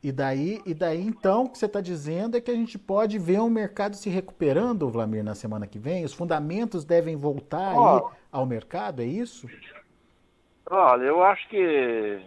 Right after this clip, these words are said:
Speaker 2: os fatores políticos praticamente perderam forças, né? Porque nós começamos a semana com a, eh, com a, com a notícia lá da prim-, da presidenta da Câmara dos Deputados americanos, da,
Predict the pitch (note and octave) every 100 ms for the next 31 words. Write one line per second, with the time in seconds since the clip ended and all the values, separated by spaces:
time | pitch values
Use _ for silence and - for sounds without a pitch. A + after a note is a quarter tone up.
0 | - _ _ _ - - D#3 C#3 E3+ E3+
1 | - D3 C#3 D3+ - B2+ - C3 B2+ B2
2 | B2+ C3 B2 B2+ A2 - A#2 F3+ - B2+
3 | A#2+ A#2 _ - A#2 G#2 _ _ _ _
4 | - A#2 - D3 - F3 F#3+ E3 - B2
5 | C3 G3 - C4+ B3+ B2 _ _ _ _
6 | _ _ _ _ B2+ B2 B2 A#2+ A#2+ -
7 | B2+ B2 - C3 C#3+ C3 - D3 - C3
8 | A#2+ C3 B2+ B2 A#2 A2+ - A2+ - A#2
9 | - B2 C3 A#2 A2 - A#2 - A2 A#2
10 | - - A2 - G#2+ G#2 G2 - D3 D3
11 | G#2+ - G2+ F#2+